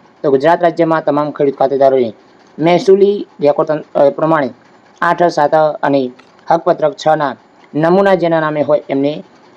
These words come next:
સંયુક્ત વ્યક્તિગત ખેડૂતોને લાભ મળે છે. તો ખાતેદાર ખેડૂતોને કોઈ સંતાન હોય, એમના વારસદાર અથવા પતિ પત્નીને આ લાભ મળે છે. તો મિત્રો, કેટલો લાભ મળે છે? તો બે લાખ રૂપિયા જે મળે છે,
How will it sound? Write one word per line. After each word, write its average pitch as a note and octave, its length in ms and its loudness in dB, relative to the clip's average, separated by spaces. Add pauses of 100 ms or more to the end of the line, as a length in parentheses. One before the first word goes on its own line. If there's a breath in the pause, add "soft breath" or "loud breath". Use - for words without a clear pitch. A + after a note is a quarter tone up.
સંયુક્ત F3 480 0
વ્યક્તિગત C#3+ 760 0
ખેડૂતોને C3 460 0 (400)
લાભ C3+ 240 2
મળે A#2+ 140 -2
છે. A#2 200 -8 (420)
તો E3 60 2
ખાતેદાર G3 440 2
ખેડૂતોને E3+ 360 2
કોઈ E3+ 300 2
સંતાન D3 560 -4 (480)
હોય, E3 220 2 (400)
એમના E3+ 220 2
વારસદાર C#3+ 500 0
અથવા C3+ 420 -2 (360)
પતિ E3+ 240 2
પત્નીને D#3 560 -6
આ C#3+ 120 0
લાભ B2+ 280 0 (140)
મળે C#3 240 0
છે. A2+ 160 -10 (360)
તો G3+ 60 2
મિત્રો, A#3 180 4
કેટલો A3 280 -2
લાભ G#3 180 4
મળે G3 180 0
છે? F#3+ 160 2
તો F#3 100 0
બે D3+ 200 -2
લાખ E3+ 180 2
રૂપિયા E3 200 0
જે D#3+ 120 -2
મળે E3+ 220 0
છે, B2+ 240 -4